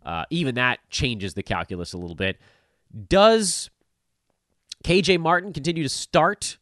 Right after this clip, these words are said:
when Porter Junior comes back? I think probably. You likely see Tate move back to the bench. Uh,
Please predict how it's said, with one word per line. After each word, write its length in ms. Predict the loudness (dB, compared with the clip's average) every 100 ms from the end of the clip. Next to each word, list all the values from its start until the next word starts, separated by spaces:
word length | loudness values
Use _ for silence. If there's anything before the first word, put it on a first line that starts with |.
| _ _ _ -2
when 240 | 0 0
Porter 320 | 0 2 2
Junior 300 | 0 -2 -2
comes 220 | -2 -2
back? 200 | 2 2
I 80 | 2
think 220 | -4 -6
probably. 760 | -10 0 2 4 2 0 -2 -2 _ _ _ _ _ _ _
You 140 | -4 2
likely 300 | 2 2 0
see 160 | -2
Tate 460 | 0 2 2 0 -10 _
move 220 | -4 0
back 240 | 4 4 2
to 80 | 0
the 60 |
bench. 440 | 0 0 -4 -10 -14 _ _ _ _ -2
Uh, 360 | 2 2 0